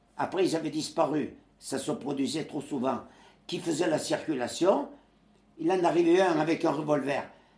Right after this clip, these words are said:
passé, un morceau de bois passé, on aurait dit un vrai revolver, l'autre qui lui appuyait le doigt dans le dos,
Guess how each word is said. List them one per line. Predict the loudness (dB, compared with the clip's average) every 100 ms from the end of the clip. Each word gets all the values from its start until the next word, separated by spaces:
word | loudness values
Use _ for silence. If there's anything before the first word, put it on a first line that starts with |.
| _ _ _
passé, | 2 2 0 -6 -4
un | -4
morceau | -4 -4 -4
de | -2
bois | 0 0 0
passé, | -4 -6 -4 -4 -6 -14 -8
on | -2
aurait | 0 0 0
dit | 0
un |
vrai | -2 -4 -4
revolver, | -4 -4 -2 0 0 -2 -10 -20 -10
l'autre | 4 4 4 -2
qui | 0 2
lui | 2
appuyait | 2 2 2 2
le | -2
doigt | -4
dans | -4 -2
le |
dos, | 2 2 2